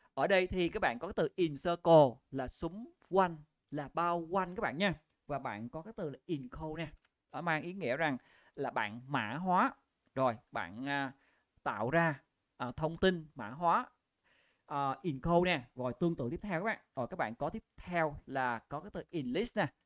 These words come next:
là bạn gia nhập quân đội nha. Rồi, gia nhập quân đội các bạn. À, có nghĩa rằng bạn tòng quân á. À, tòng quân,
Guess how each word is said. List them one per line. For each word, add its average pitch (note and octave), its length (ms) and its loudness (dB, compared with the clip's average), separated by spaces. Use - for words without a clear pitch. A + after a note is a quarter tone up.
là C3 140 -4
bạn A2 300 -6
gia F#3 300 4
nhập E3 380 -2
quân E3+ 300 -2
đội A#2+ 240 0
nha. F3+ 180 -2
Rồi, C3 140 -2
gia D3 180 -2
nhập C#3+ 240 -12
quân D3 180 -12
đội A2 220 -8
các D3 40 -10
bạn. G3+ 140 -4
À, A#2+ 100 -8
có D#3 100 -12
nghĩa C#3+ 140 -6
rằng C#3+ 180 -2
bạn A2+ 160 -6
tòng B2+ 340 -2
quân E3 200 -4
á. G#3+ 160 -4
À, B2+ 160 -6
tòng B2 280 -2
quân, E3+ 200 4